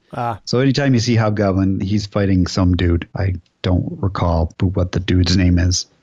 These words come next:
Speaker 2: but he works for the Rose. Wolverine convinces Peter Parker to go after the thugs with him so that they can fight them. And,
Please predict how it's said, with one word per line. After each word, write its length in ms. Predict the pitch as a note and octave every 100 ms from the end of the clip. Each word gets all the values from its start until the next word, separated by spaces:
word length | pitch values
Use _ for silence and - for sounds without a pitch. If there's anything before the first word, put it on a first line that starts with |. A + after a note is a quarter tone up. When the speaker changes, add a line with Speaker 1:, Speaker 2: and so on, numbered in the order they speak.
| -
Speaker 2:
but 80 |
he 80 | A#2+
works 240 | B2 B2 -
for 140 | A#2+
the 140 | A2
Rose. 420 | G2 F#2 E2 - - _ _ _ -
Wolverine 400 | C#3 C3 C3 B2
convinces 720 | A#2+ A#2 C3 - C3 B2 A2+
Peter 260 | A#2+ C3+ B2+
Parker 360 | C3 B2 B2
to 80 | A2
go 240 | G2+ B2
after 440 | B2 B2 - B2+ A#2+
the 520 | G#2+ G#2+ G#2 G#2 G#2
thugs 480 | - C#3+ D3 D3 B2
with 180 | C#3 B2
him 400 | C#3+ D#3+ D#3+ - - - _ -
so 220 | - B2
that 180 | G#2+ F#2+
they 160 | G#2+ G#2
can 480 | G#2 G2 G2 F#2 - - - _
fight 320 | - C3 C3 C3
them. 360 | C3+ D3 C#3+ C3+ _ _ -
And, 800 | B2 A#2 A#2 A2+ A2+ A2+ A2+ G#2+